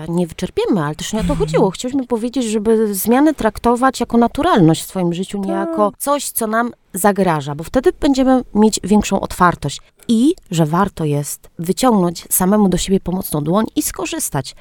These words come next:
Speaker 1: z usług doradcy zawodowego. Joanna Szatkowska, pani od zmiany bez spiny, czeka na was na Facebooku.
Speaker 2: Tak jest. Doceniajcie się,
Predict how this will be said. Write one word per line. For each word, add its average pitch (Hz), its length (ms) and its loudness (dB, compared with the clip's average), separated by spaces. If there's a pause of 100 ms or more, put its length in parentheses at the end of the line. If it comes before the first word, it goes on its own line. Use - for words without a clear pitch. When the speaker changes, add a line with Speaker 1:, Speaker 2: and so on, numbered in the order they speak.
Speaker 1:
z 185 400 -6 (160)
usług 151 520 -10 (300)
doradcy 170 760 -2
zawodowego. 156 880 -2
Joanna 175 480 2
Szatkowska, - 800 -6
pani 185 340 2
od 156 140 -2
zmiany 170 420 2
bez - 260 -2
spiny, 175 400 0
czeka 180 280 0
na 156 280 2
was 143 240 -6
na 175 140 2
Facebooku. 233 720 2 (140)
Speaker 2:
Tak 262 400 2
jest. 190 580 2
Doceniajcie 208 800 4
się, 202 300 2